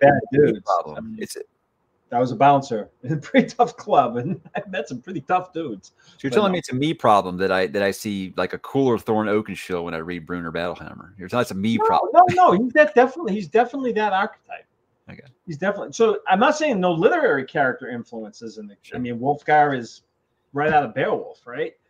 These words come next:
Speaker 2: Sure.
Speaker 1: Um, and certainly the dwarves in, in, in, uh, the Bruner, and certainly got Tolkien-esque influences all over the place.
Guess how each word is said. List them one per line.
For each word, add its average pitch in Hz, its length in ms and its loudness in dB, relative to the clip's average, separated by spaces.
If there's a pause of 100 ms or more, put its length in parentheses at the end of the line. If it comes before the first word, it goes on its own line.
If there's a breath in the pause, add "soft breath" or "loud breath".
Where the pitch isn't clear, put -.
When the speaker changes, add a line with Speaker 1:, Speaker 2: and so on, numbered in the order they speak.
(160)
Speaker 2:
Sure. 87 380 -10
Speaker 1:
Um, 113 440 -6 (260)
and 123 480 -6 (500)
certainly 170 600 -4
the 123 200 -6
dwarves 139 540 -4
in, 120 320 -8
in, 117 360 -10 (280)
in, 117 300 -10
uh, 104 280 -8 (720)
the 147 120 -6
Bruner, 135 680 0
and 127 180 -8 (520)
certainly 160 680 -8
got 123 200 -10 (380)
Tolkien-esque 151 760 -6 (120)
influences 131 720 -10
all 147 260 0
over 208 120 -4
the 107 60 -10
place. - 460 -20